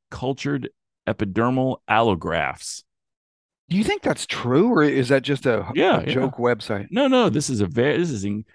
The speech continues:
Speaker 1: this is incredibly serious website. It doesn't even have any photographs. It is just one page with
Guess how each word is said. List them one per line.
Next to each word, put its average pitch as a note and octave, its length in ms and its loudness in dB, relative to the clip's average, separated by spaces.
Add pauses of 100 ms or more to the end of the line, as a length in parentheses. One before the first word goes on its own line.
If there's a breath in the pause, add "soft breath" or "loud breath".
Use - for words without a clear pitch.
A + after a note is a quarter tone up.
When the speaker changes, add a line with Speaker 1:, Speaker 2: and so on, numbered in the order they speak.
(260 soft breath)
Speaker 1:
this - 160 -4
is C#3+ 120 2
incredibly B2+ 600 2
serious C3+ 440 0
website. A2 360 -2
It - 80 -6
doesn't B2 140 -2
even F#2+ 180 -2
have G#2 240 -4
any F2+ 120 -6
photographs. - 760 -4
It G#2+ 100 2
is G2 120 2
just F#2+ 340 0
one G#2+ 400 0
page G2+ 520 0
with E2+ 320 -2